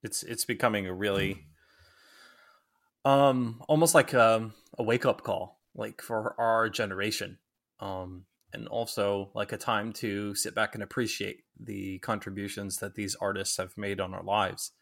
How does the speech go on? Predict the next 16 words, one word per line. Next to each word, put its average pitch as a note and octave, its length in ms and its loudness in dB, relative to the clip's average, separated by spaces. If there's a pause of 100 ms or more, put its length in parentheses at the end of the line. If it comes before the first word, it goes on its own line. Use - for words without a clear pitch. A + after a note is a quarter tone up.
(1300)
You A#2 100 -6
know, G2 120 -4
we, G#2+ 180 -4
we've A#2+ 440 -2 (160)
really A2+ 300 4
been, F2+ 380 -6 (260)
been F#2 160 -8
spoiled F#2 800 -2
by F2+ 400 -8 (320)
the G#2+ 80 -8
voice G#2 280 -2
actors. - 480 -6
And G2 160 -8
I G2+ 100 -4
think - 400 -10 (440)
even B2+ 560 2